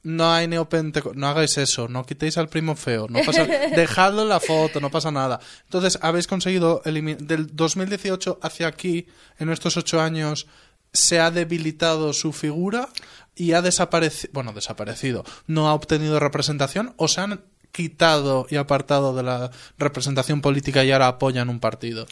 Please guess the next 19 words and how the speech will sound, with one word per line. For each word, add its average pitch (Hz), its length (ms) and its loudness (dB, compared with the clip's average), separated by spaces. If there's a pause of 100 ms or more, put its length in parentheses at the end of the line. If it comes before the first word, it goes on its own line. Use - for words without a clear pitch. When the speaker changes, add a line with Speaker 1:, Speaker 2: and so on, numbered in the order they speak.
(280)
Speaker 2:
Bueno, 277 220 4
no 233 140 2
ganaron 247 440 2
elecciones, 214 520 0
básicamente, 190 840 -2
o 185 60 0
sea, 202 120 4
no 202 220 4
ganaron 208 420 2
diputaciones 214 760 0
en 190 120 -2
esta 196 440 0
otra 196 460 2
elección 247 480 2
porque 247 680 2
al 208 140 0
final 214 320 0
Fabricio 208 440 -2
Alvarado, 220 520 2